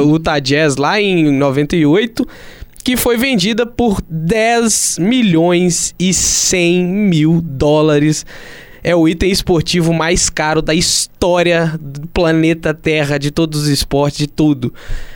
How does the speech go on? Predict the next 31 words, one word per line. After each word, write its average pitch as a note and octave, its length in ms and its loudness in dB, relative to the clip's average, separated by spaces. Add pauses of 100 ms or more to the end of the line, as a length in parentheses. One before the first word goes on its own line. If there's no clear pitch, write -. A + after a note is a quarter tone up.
(280)
Não - 160 0
é, C4+ 100 0
não C#4 120 2
é C4 100 0
tão B3+ 240 0
inútil G#3+ 380 2
assim, G#3+ 260 0
é B3 60 0
uma F#3+ 100 0
coisa F#3 240 0
até G3+ 200 0
interessante, G#3 760 0
né? B3 460 2
É, C#3+ 60 2
pra E3 220 0
quem F#3 140 -2
é G3 80 2
maluco F3+ 420 2
e E3+ 40 -4
tem F3+ 160 2
dinheiro, F3 420 2 (180)
eu G3+ 140 0
pagaria B3+ 540 0
se F#3 80 0
eu E3+ 40 -2
tivesse D#3+ 360 0
o - 20 -4
dinheiro D#3 300 2
ali D3 120 2
sobrando, C3+ 500 2
né? E4+ 140 -2